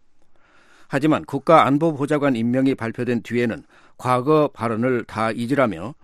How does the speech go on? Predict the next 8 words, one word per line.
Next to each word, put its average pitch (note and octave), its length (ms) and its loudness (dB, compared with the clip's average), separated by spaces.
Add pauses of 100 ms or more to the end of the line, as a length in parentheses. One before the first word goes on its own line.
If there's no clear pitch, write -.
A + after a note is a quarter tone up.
(120)
신중한 C#3+ 500 0
입장을 A#2+ 460 -6
보였습니다. - 680 -12 (880)
볼튼 C3+ 340 0
전 D#3 200 2
대사가 C3+ 540 0
북한에 B2+ 380 -4
대해 B2 380 -2